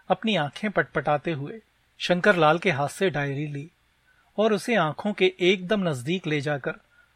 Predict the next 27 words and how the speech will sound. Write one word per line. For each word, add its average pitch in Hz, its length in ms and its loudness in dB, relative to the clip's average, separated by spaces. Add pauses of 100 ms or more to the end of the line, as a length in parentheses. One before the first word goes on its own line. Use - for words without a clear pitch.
(340)
होठों 180 320 4
में 208 160 0
बुदबुदाते 151 560 0
हुए 196 200 0
बांचने 147 500 -6
लगा। 143 340 -8 (1000)
हम 196 160 6
सब 220 300 2
एक 185 180 -2
विचित्र 175 400 -4
सी 160 260 -8 (220)
उत्सुकता 156 640 -4 (200)
और 175 140 8
आशंका 165 460 2
के 190 160 0
बीच 143 300 -4
झूलते 151 360 -4
हुए 147 260 -8 (300)
श्रीवास्तव 156 560 0
को 220 160 -2
देखने 165 400 -2
लगे। 135 320 -6 (880)
शायद 208 380 4
अब 180 80 6
श्रीवास्तव 170 560 2
को 247 140 -4
विश्वास 180 440 2